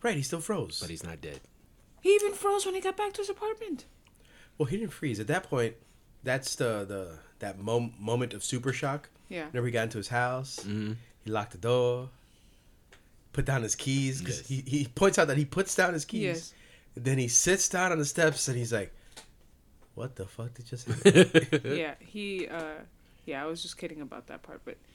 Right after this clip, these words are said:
Speaker 3: no. It, and then he realizes, after who knows how long he's been sitting there, he's got puddles around his feet and all of this. Ugh.
Speaker 1: So, do you think in that situation, 'cause he's trying to return the cart,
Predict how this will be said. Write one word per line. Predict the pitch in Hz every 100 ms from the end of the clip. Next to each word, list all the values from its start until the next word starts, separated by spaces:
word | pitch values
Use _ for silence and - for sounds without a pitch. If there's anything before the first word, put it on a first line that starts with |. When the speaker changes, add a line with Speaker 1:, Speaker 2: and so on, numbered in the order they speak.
| - - -
Speaker 3:
no. | 165 147 147 -
It, | 180 180 175 -
and | 180
then | 185
he | 180
realizes, | 175 170 165 160 156 151 151 - -
after | 160 - 160
who | 180
knows | 170 165
how | 160 180
long | 180 170
he's | 160
been | 160
sitting | 156 160 156 151
there, | 143 147 147 - - - - -
he's | -
got | - 143
puddles | - 175 165 165
around | 156 156
his | 151
feet | - 165 156
and | 151
all | 151
of | 147 147
this. | 151 156 - _ - - _ - -
Ugh. | 185 165 135 143 127 - - _ - - - - - - - - - - -
Speaker 1:
So, | - 196 170 - - - -
do | 131
you | 147
think | 196 208 196 - - - - - - -
in | 123
that | 135 147
situation, | 131 117 98 85 - - - - - - - _ - - _
'cause | - 104 95 - - - - -
he's | - -
trying | 120
to | 120
return | 117 135
the |
cart, | 135 113 110